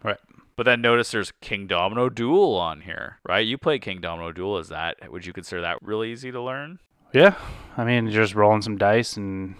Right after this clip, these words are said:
Speaker 1: filling in, uh, some symbols, just some basic rolling, right? Trying to score some points in your kingdom.
Speaker 2: Yeah.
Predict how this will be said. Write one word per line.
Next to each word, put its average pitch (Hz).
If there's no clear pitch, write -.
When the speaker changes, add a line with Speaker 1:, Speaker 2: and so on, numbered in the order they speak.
Speaker 1:
filling 104
in, 104
uh, 101
some 98
symbols, 110
just 104
some 98
basic 101
rolling, 98
right? 101
Trying 101
to -
score 98
some 98
points 104
in 101
your 95
kingdom. 104
Speaker 2:
Yeah. 131